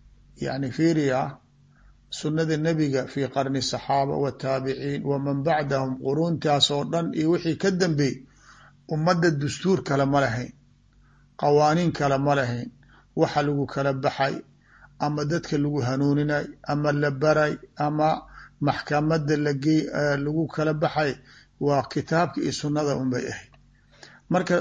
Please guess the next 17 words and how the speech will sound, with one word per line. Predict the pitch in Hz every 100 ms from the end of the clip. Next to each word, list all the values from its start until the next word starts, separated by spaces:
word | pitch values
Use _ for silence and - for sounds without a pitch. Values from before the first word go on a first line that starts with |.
| -
kitaabku | - 139 190 190 185
waxaanu | 170 165 170 -
ognahay | 202 180 160 165
axkaamta | - - 180 190 160 165
ku | 208
soo | - 160
aroortay | 151 147 143
wax | 151 151
yar | 160 165
oo | - 156
kooban | - 143 143 151 143
waay. | 127 123 - _ _ _ - - - -
Marka | 185 185 190 -
axkaamu | - 170 - - 185 214 233 214
lislaam | - 175 - 156 151 151
wa | 143
sharaa'icuhu | 127 139 143 151 180 196 170 156 147